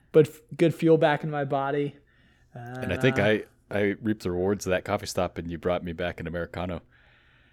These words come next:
Speaker 2: 'Cause I
Speaker 1: Yeah.
Speaker 2: woke up, like,
Speaker 1: Yeah.
Speaker 2: while you were out running. <laughs>
Speaker 1: Yeah, it was, uh, it was cool. And I met a really nice person at the coffee shop and talked to them for about forty-five minutes and almost missed the van out to <laughs> Wallops to go home.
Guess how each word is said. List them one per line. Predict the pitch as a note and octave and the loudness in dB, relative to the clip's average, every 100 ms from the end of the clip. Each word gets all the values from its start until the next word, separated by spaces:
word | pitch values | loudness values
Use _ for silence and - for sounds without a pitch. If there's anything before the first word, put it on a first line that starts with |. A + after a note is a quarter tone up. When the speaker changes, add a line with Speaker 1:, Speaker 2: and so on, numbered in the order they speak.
| _ _ _ | _ _ _
Speaker 2:
'Cause | - | 2
I | D3 | 6
Speaker 1:
Yeah. | D#3 C3 | 6 6
Speaker 2:
woke | A2+ | 4
up, | F#2+ - | 0 0
like, | E2+ | 2
Speaker 1:
Yeah. | C#3 | 2
Speaker 2:
while | F#2 | 2
you | F#2 | 2
were | F2+ | 0
out | F2+ | -2
running. | F#2+ F#2+ G2 F#2+ - - - - | -2 -2 -2 0 2 0 -4 -4
<laughs> | - - - - - _ _ - | -2 -2 -6 -10 -14 _ _ -10
Speaker 1:
Yeah, | D#3+ D#3+ C#3 - _ _ - | -4 -4 -4 -8 _ _ -6
it | |
was, | D#3 E3 E3 | 0 2 2
uh, | E3 D#3+ D#3 | -2 -4 -4
it | |
was | E3+ - | -4 -4
cool. | F3+ E3 C#3 - - | 0 0 -2 -10 -2
And | D#3+ | 2
I | |
met | E3 | 6
a | D#3+ | 8
really | E3 E3 | 10 8
nice | D#3+ D#3 | 6 0
person | - D3+ - | 0 0 0
at | D3+ | -4
the | D3 | -4
coffee | C#3 C#3 D3+ | -4 -4 -2
shop | - D#3 D3+ | 0 0 -2
and | C3+ C3 | -4 -6
talked | C3 - | -6 -4
to | B2+ | -6
them | B2+ | -6
for | - C3+ | -2 0
about | C3+ C3 C3 - | 0 -2 -4 -6
forty-five | - C3 C3 C3+ | -2 0 2 0
minutes | C3 C3+ C3+ C3 | 0 -2 -2 -4
and | A#2 - - _ - | -6 -8 -16 _ -2
almost | A#2 A#2 A#2 - - | 0 2 0 -2 -4
missed | A2 A2+ - | -4 -4 -6
the | A2 G#2+ A2 _ _ _ _ | -6 -4 -6 _ _ _ _
van | B2 A2+ G#2+ | -4 -4 -2
out | G#2+ G#2+ | -4 -4
to | - B2 A#2+ - | -6 -6 -6 -2
<laughs> | |
Wallops | - E3+ A#2 - | 2 4 4 2
to | D3 | 0
go | C#3 | 4
home. | E3+ C#3 | 4 4